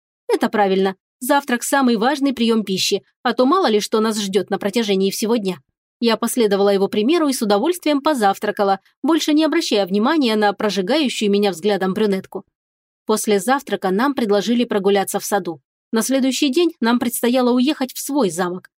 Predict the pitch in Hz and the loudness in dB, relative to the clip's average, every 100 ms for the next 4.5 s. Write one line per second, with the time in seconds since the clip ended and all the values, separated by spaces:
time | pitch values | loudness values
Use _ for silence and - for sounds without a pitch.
0 | _ - 226 208 311 330 330 320 294 220 | _ -4 0 0 2 2 4 4 2 0
1 | - 202 233 233 247 202 202 - 254 254 | 0 0 0 -2 -2 0 -2 -2 -2 0
2 | 170 170 _ _ _ _ - 240 226 214 | -2 -8 _ _ _ _ -4 0 2 0
3 | - 208 208 - 254 247 202 175 202 - | 0 0 0 0 0 0 -2 0 -2 0
4 | 208 190 214 160 | -2 0 -2 -4